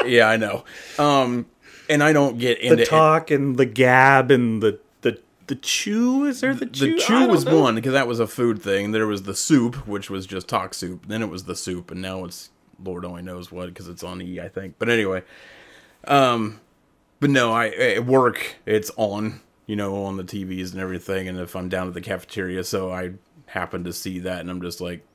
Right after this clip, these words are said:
Speaker 1: standing there, eyes as big as dollars, and like, "Are you kidding me?"
Speaker 2: Oh, you actually saw it?
Speaker 1: Yeah, no, I actually, yeah.
Speaker 2: Like, happening
Speaker 1: Yes.
Speaker 2: in real time?
Speaker 1: Yes. I'm like, "You have got to be <laughs> kidding me."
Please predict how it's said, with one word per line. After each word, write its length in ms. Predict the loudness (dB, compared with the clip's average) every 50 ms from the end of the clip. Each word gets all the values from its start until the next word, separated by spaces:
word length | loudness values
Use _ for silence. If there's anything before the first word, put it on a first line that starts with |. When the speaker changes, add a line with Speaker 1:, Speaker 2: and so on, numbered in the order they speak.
| _ _ _
Speaker 1:
standing 600 | -12 -12 -12 -10 -6 -6 -4 -4 -4 -6 -8 -8 -8
there, 340 | -8 -6 -6 -6 -6 -6
eyes 420 | -6 -4 -4 -4 -4 -6 -8 -10 -12
as 120 | -14 -14 -14
big 240 | -12 -12 -10 -10 -10
as 120 | -12 -12 -10
dollars, 540 | -10 -10 -10 -10 -10 -10 -10 -12 -12 -14
and 180 | -14 -16 -16 -14
like, 200 | -14 -16 -16 -16
"Are 40 | -18
you 200 | -18 -18 -20 -20 -20
kidding 600 | -20 -20 -20 -18 -12 -10 -10 -10 -10 -10 -12 -12
me?" 140 | -12 -12 -10 -10
Speaker 2:
Oh, 100 | -8 -4
you 200 | -2 0 0 2
actually 360 | 0 0 -2 -6 -10 -12 -12 -12
saw 400 | -12 -8 -4 -2 0 0 -2 -2
it? 100 | -6 0 6
Speaker 1:
Yeah, 220 | 6 6 8 6 4
no, 160 | 2 2 2
I 140 | 2 2 0
actually, 360 | -2 -4 -6 -6 -6 -8 -10 _ _ _ _ _ _
yeah. 300 | -8 -6 -6 -6 -8 -12 -14 _ _ _ _ _ _ _ _ _
Speaker 2:
Like, 300 | -6 -4 -4 -4 -6 -10
happening 540 | -2 2 2 2 2 0 -4 -6 -6 -8 -4 -2
Speaker 1:
Yes. 460 | -2 -2 -2 -4 -6 -8 -6 -6 -6
Speaker 2:
in 80 | -6 -4
real 240 | -2 -2 -2 -2
time? 440 | -4 -6 -10 -10 -10 -10 -10 -12 -6 -4
Speaker 1:
Yes. 420 | -2 -2 -2 -2 -6 -8 -6 -4
I'm 240 | -2 -2 -2 0 0
like, 320 | 0 0 0 -2 -4 -6 -6
"You 160 | -4 -2 -2
have 320 | -2 -4 -4 -6 -8 -8 -4
got 340 | -2 -2 -2 -2 -4 -6
to 80 | -6 -4
be 100 | -4 -4
<laughs> 20 | -4
kidding 260 | -6 -2 0 -2 -2 -2
me." 80 | -4